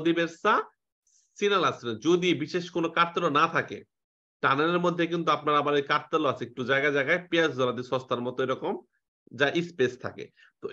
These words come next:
এরকম স্পেস কার্তেলো না থাকলে টানেলে থামানো নিষেধ। এটা বের, সালভো মানে সারা, উইদাউট, সালভো মানে বাদে।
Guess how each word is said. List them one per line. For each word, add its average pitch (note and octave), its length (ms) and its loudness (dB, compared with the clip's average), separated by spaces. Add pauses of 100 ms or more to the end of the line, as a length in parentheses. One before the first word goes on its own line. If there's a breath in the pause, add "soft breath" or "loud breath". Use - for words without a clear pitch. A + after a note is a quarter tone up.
এরকম F#3+ 280 0 (180)
স্পেস E3 220 0 (120)
কার্তেলো D#3+ 380 2
না F3 140 6
থাকলে D#3+ 280 -2 (600)
টানেলে C#3 380 0
থামানো C#3+ 320 2 (520)
নিষেধ। A#2 340 -2 (120)
এটা E4+ 200 -6
বের, G#2+ 180 -4 (220)
সালভো F#3 360 2
মানে F3 140 -2 (120)
সারা, C3+ 300 0 (560)
উইদাউট, A2+ 400 -2 (200)
সালভো C#3+ 340 2
মানে F3+ 160 2 (720)
বাদে। A#2 300 -2